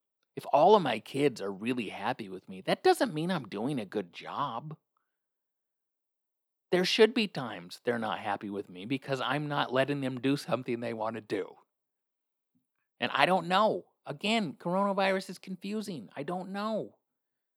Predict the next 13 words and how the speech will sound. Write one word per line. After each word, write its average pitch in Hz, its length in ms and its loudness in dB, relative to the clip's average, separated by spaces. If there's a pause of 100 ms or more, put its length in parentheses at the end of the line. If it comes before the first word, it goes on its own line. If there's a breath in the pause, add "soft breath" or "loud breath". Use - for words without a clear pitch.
(1080)
It's 170 200 -2
never 190 300 0
been 190 220 -2
worse 185 380 2 (140)
anywhere 180 580 -2
ever 170 480 2
than 156 200 -2
it 160 120 0
is 160 140 0
in 170 140 -4
India 170 360 0
right 147 320 -2
now. 147 360 -4